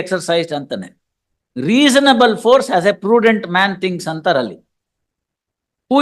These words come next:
is prudent then? What is prudency then?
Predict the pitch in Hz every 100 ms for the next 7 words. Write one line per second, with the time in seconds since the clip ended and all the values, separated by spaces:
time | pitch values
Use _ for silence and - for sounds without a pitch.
0 | 285 277 233 226 214 170 185 208 - _
1 | _ _ _ _ _ _ _ - _ _
2 | 370 359 226 254 247 214 233 247 247 180
3 | 143